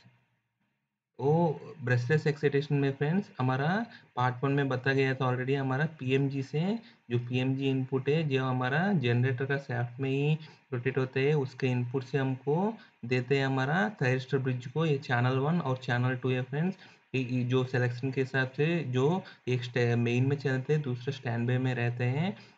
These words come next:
और ये हमारा फील्ड ब्रेकर है, फील्ड ब्रेकर का through ये हमारा जाते हैं फ्रेंड्स, हमारा एसी एक्साइटर में जाते हैं। एसी एक्साइटर का जो रोटर वाइंडिंग है, through रोटेटिंग डायोड्स का through हमारा जनरेटर का रोटर में इंजेक्ट करते हैं फ्रेंड्स।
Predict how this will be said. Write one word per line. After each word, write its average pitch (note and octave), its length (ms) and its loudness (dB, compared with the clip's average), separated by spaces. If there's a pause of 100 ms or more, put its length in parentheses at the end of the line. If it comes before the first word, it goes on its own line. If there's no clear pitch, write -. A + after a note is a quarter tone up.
(140)
और C#3+ 260 2
ये C3 240 0
हमारा C#3 300 -2
फील्ड B2+ 360 -2
ब्रेकर C3 340 0
है, F3 260 -2 (280)
फील्ड B2+ 200 0
ब्रेकर C3 320 0
का C3 220 -2
through F3 340 0 (280)
ये B2+ 120 2
हमारा C#3 300 2
जाते C3 360 0
हैं C3+ 120 0
फ्रेंड्स, E3+ 380 0
हमारा C#3+ 480 0 (420)
एसी C3 300 2
एक्साइटर C#3 460 2
में C#3 160 2
जाते C3+ 420 2
हैं। E3 80 2
एसी C3+ 380 0
एक्साइटर C#3 480 0
का F3+ 360 -2 (360)
जो C3 220 4
रोटर B2 340 2
वाइंडिंग C#3 500 2
है, F3+ 260 0
through D3+ 300 2
रोटेटिंग C#3 480 2
डायोड्स C3+ 320 -2
का C#3 100 -4
through D3+ 380 -2 (280)
हमारा C3+ 200 0
जनरेटर C3 540 0
का D#3 160 -2
रोटर A#2+ 340 -2
में D#3+ 200 2
इंजेक्ट A#2+ 320 2
करते A2 260 -4
हैं G#2+ 140 -6
फ्रेंड्स। - 300 -12